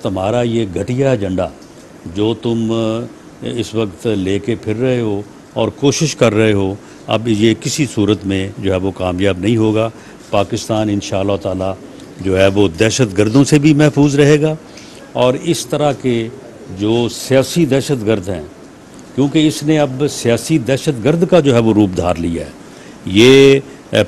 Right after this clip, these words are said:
पच्चीस मई को मुसल्ला, अ, जो है वो लोगों के साथ इस्लामाबाद के ऊपर कब्ज़ा करने के लिए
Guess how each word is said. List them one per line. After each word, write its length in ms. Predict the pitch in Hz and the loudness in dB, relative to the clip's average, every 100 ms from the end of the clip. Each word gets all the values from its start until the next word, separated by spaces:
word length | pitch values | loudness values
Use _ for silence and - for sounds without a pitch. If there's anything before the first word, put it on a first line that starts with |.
| - | 0
पच्चीस 440 | 123 - 165 - | 0 2 2 4
मई 260 | 113 113 131 | 4 6 6
को 260 | 131 143 139 | 6 6 6
मुसल्ला, 580 | 110 - - 190 190 127 | 2 2 4 6 6 4
अ, 800 | 98 - - - - - 110 107 | 0 -12 -20 -20 -14 -4 -2 0
जो 160 | 110 | 0
है 80 | 104 | 0
वो 160 | 110 113 | 2 2
लोगों 340 | 104 101 113 | 2 2 0
के 140 | 104 110 | 0 -4
साथ 400 | 98 101 107 113 | -2 -2 -2 -4
इस्लामाबाद 800 | 120 - 104 101 107 95 101 101 | -4 -4 -4 -2 -2 -2 -2 -2
के 120 | 110 | -4
ऊपर 220 | 90 117 | -4 -6
कब्ज़ा 380 | - 123 110 147 | -4 -6 -2 -2
करने 340 | 123 101 104 | 0 -2 -4
के 120 | 92 | -4
लिए 320 | 92 92 101 | -4 -2 -4